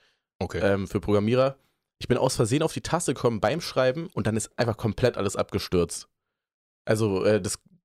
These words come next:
Speaker 2: da gibt's so ein Plugin, was man nutzen
Speaker 1: Sowas
Speaker 2: muss.
Speaker 1: geht?
Speaker 2: Naja, Digga, es ist
Speaker 1: <laughs>
Speaker 2: komplett
Speaker 1: So, so
Speaker 2: dumm.
Speaker 1: Filmmaterial.
Speaker 2: Naja, auf jeden Fall, ich konnte die Klausur dann irgendwie wieder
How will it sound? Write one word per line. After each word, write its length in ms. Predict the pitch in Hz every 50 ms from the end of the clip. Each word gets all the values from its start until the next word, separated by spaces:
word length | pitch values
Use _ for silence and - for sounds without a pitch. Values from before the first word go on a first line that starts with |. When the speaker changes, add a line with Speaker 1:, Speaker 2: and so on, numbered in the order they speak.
| _ _ -
Speaker 2:
da 140 | 113 107 104
gibt's 160 | 107 110 -
so 80 | - 110
ein 60 | 98
Plugin, 400 | - - 117 131 151 - 151 147
was 100 | 135 131
man 140 | - 143 143
nutzen 240 | 147 147 - - 165
Speaker 1:
Sowas 120 | 156 156 160
Speaker 2:
muss. 120 | 175 175
Speaker 1:
geht? 320 | - 117 120 147 - - - - - - 113 - - -
Speaker 2:
Naja, 220 | 92 85 78 78 -
Digga, 160 | - - - -
es 100 | - -
ist 200 | - - - -
Speaker 1:
<laughs> 20 |
Speaker 2:
komplett 460 | - 92 90 - - - 104 98 95
Speaker 1:
So, 100 | - 98
so 60 | 95 95
Speaker 2:
dumm. 80 | 90
Speaker 1:
Filmmaterial. 760 | 90 123 135 165 127 92 - - - 92 90 87 87 92 95 - _ _ _ _ _ _ _ _ _ _ _ -
Speaker 2:
Naja, 280 | 90 92 90 87 92 95
auf 120 | 101 -
jeden 120 | 107 101 98
Fall, 220 | - 107 98 98 95
ich 140 | 92 -
konnte 240 | - - 113 110 110
die 60 | 95
Klausur 260 | - - 110 107 113 113
dann 80 | 110
irgendwie 220 | 107 110 104 107 104
wieder 180 | 107 110 101